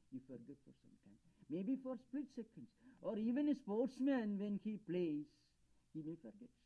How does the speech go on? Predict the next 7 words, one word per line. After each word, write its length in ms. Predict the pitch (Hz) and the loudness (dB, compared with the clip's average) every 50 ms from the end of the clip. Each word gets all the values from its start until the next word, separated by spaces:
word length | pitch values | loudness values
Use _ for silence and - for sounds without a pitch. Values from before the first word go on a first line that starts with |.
| _ _ _ _ _ _ _ _ _ _ _ _ _ _ _ _ _ _ 143 | _ _ _ _ _ _ _ _ _ _ _ _ _ _ _ _ _ _ -6
Anybody 640 | 151 170 202 214 185 220 226 226 202 240 240 262 - - _ _ _ _ _ - 175 | -4 -4 -4 -6 -6 -8 -8 -8 -8 -8 -10 -10 -12 -18 _ _ _ _ _ -14 -12
who 240 | 180 180 180 180 175 - - - 151 | -12 -10 -10 -10 -12 -14 -16 -10 -8
reaches 400 | 160 190 202 180 - 208 202 - _ _ _ _ _ _ _ _ _ 156 | -6 -4 -4 -6 -8 -12 -14 -14 _ _ _ _ _ _ _ _ _ -16
a 240 | 151 147 143 135 - - - _ _ _ _ _ _ - _ - | -14 -12 -12 -14 -16 -18 -20 _ _ _ _ _ _ -16 _ -12
superlative 640 | 208 - - 208 214 208 214 208 - - 214 190 156 | -12 -10 -10 -10 -8 -8 -8 -10 -10 -12 -12 -10 -8
level 240 | 143 151 147 151 151 | -8 -8 -8 -8 -10
of 60 | 147 | -10